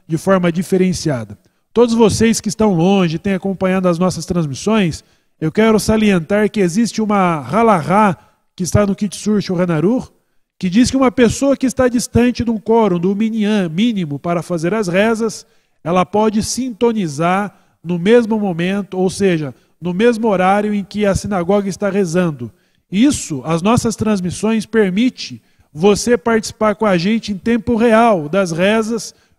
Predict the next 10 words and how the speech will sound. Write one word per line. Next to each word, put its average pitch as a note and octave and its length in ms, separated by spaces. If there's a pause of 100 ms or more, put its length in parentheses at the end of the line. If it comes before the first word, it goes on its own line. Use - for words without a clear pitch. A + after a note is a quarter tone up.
junto A#3+ 320
com A#3 160
os G3 100
nossos G3 380
razan, F#3 540
com G3 120
os E3 120
nossos G#3+ 320
cantores, G3 720 (240)
semanalmente. A3 1080